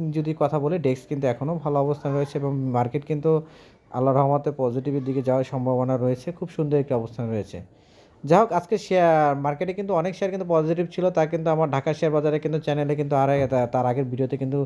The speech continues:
আমি দিয়েছিলাম, অনেক শেয়ারই কিন্তু তার মধ্যে ছিল, তো আল্লাহর রহমতে কিন্তু অনেক শেয়ারে ছিল। তো overall মার্কেটের কথা যদি এগুলো বলি, মার্কেটে কিন্তু ফার কেমিক্যালের কথা কিন্তু আমরা বলেছিলাম, ফার কেমিক্যাল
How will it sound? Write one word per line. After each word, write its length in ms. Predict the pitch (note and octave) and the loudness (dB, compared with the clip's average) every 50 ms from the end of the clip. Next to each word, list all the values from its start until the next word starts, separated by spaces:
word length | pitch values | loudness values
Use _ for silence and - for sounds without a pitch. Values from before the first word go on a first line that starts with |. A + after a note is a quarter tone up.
| - - - - - - _ - | -4 -8 -20 -20 -20 -20 _ -6
আমি 240 | A2 A#2 B2+ C3 C3 C3 C3 C3 | -4 -2 0 2 2 2 2 0
দিয়েছিলাম, 520 | B2+ B2+ C3 C3+ C3 - - C#3+ C#3+ D#3+ G3 F#3+ C3 | 0 0 0 0 -2 -2 -2 0 0 0 0 0 -2
অনেক 120 | A#2+ C3 B2+ | -2 -2 -2
শেয়ারই 200 | - - C3+ C3+ | 0 0 0 0
কিন্তু 180 | C3 C#3 C3+ C3+ | 0 -2 -4 0
তার 140 | - B2+ B2+ | 0 0 0
মধ্যে 200 | B2+ B2 C#3 B2+ | 0 0 -2 -4
ছিল, 220 | - - C#3 C3+ F3+ G3 | -4 -4 -2 -2 -2 -2
তো 80 | - C3 | 0 0
আল্লাহর 180 | A#2+ B2 B2+ B2+ | 2 2 2 2
রহমতে 220 | B2 B2+ B2 A#2+ B2+ | 2 0 0 -2 -2
কিন্তু 180 | B2+ B2 B2+ | -2 -2 -2
অনেক 160 | B2 A#2+ C3 B2+ | -2 -2 -4 -4
শেয়ারে 200 | - C#3 C3 C3 - - | -4 -4 -4 -4 -4 -8
ছিল। 120 | C#3 D3+ G3+ B3 - - - - - - - - - - | -8 -8 -8 -8 -10 -18 -20 -20 -20 -20 -20 -16 -4 -2
তো 60 | D#3 C#3+ D#3 | 0 4 4
overall 300 | D#3 D#3 F3 G3 G#3+ G3+ F#3+ | 6 6 6 6 4 2 2
মার্কেটের 280 | E3+ D#3 D#3 F3 E3+ E3 | 0 0 2 0 -2 -2
কথা 120 | E3 D#3 E3 | -2 -2 -4
যদি 160 | D3+ D3+ D3 D3+ | -6 -4 -2 -2
এগুলো 180 | D3+ D3 D3 C#3+ | -2 -2 -2 -2
বলি, 240 | C3+ C3 B2+ C#3 D3+ | -2 -2 0 0 0
মার্কেটে 360 | D3 C3 A#2+ A#2+ - C3+ C#3 | -2 -2 -2 -2 -4 -6 -4
কিন্তু 200 | C#3+ D3 D3 C#3+ | -4 -4 -6 -6
ফার 220 | D3 - B2 A#2+ B2 | -2 -2 -2 -2 -2
কেমিক্যালের 440 | - C3 B2+ C3 B2+ C3+ B2+ B2+ C3 | -2 -4 -4 -4 -4 -4 -2 -2 0
কথা 180 | B2 B2+ - C#3 | -2 -2 -2 -2
কিন্তু 180 | B2+ C3 B2+ B2 | -4 -4 -4 -4
আমরা 160 | A#2+ A#2+ A#2+ | -2 -2 -2
বলেছিলাম, 360 | A#2 A#2+ A#2+ A#2+ A#2+ C3+ C3 A#2+ - | -2 0 -2 -2 -2 -4 -6 -4 -2
ফার 140 | A#2+ A#2 A#2+ A#2+ | -4 -4 -2 -4
কেমিক্যাল 360 | A#2+ A#2+ A#2+ A#2 - B2+ A#2+ | -4 -4 -4 -4 -4 -4 -4